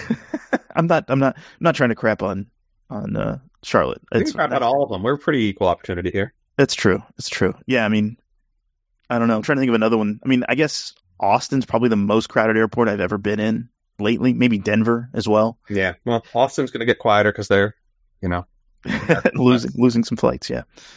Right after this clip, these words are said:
Speaker 1: Um, and then lastly, I wanted to bring this up. I saw this a little bit ago. United announced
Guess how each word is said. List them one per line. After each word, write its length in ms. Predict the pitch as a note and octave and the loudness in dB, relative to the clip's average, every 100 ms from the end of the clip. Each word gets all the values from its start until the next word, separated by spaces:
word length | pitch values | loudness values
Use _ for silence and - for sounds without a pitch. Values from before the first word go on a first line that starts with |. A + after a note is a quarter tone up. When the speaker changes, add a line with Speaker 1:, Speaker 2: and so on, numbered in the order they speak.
| - - - - - | -20 -20 -20 -20 -6
Speaker 1:
Um, 680 | C#3 C#3 C#3 C#3+ C#3 C#3 - | -2 0 2 2 0 -2 -2
and 120 | D#3+ | 0
then 140 | G3+ | 0
lastly, 360 | F3 B3 - C#3 | 0 -2 -2 -2
I 100 | - | 0
wanted 180 | G#3+ A#3 | 0 0
to 80 | D#3 | 0
bring 160 | C3 A#2+ | 0 0
this 160 | - | 0
up. 160 | A2+ A2+ | -2 -2
I 60 | |
saw 220 | A2 D#3 C#3+ | -2 -2 0
this 340 | C3 - - - | -2 -4 -14 -6
a 80 | A#2 | 0
little 160 | B2 | 0
bit 140 | A2+ A#2 | 2 0
ago. 440 | G#2+ G#2 G#2+ A2 _ | 0 -2 -4 -6 _
United 400 | A#2+ A#2+ C#3+ C#3 | 0 2 4 2
announced 680 | A#2+ A2 A2 A#2 - - | 2 2 2 0 -6 -16